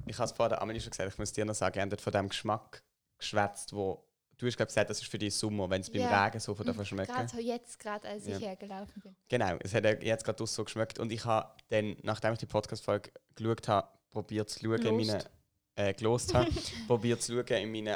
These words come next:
Speaker 1: Artikeln, die ich geschrieben habe, weil ich habe mal über den Geschmack einen Artikel geschrieben in der Schülerzeitung
Speaker 2: Hey,
Speaker 1: bei uns an der
Speaker 2: cool.
Speaker 1: Schule.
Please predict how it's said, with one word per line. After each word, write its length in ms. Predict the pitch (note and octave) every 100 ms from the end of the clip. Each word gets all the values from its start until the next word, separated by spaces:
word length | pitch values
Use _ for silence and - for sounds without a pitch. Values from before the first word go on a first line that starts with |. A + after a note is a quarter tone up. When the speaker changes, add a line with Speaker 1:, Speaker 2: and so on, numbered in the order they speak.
| -
Speaker 1:
Artikeln, 480 | G#2+ - B2 - A#2+
die 60 |
ich 60 | B2
geschrieben 280 | - A#2 A2+
habe, 140 | G#2+
weil 60 | A2
ich 200 | G#2 -
habe 120 | A#2
mal 140 | A#2+
über 120 | A#2 -
den 120 | G2+
Geschmack 360 | - G#2 G#2+
einen 60 | -
Artikel 340 | G2+ - - G2+
geschrieben 260 | - G#2
in 40 | G2
der 40 |
Schülerzeitung 440 | F#2+ A2 A2+ - -
Speaker 2:
Hey, 60 | G#3+
Speaker 1:
bei 80 |
uns 140 | G#2+ A2+
an 80 | A2
der 80 |
Speaker 2:
cool. 60 | A#2
Speaker 1:
Schule. 200 | B2+ -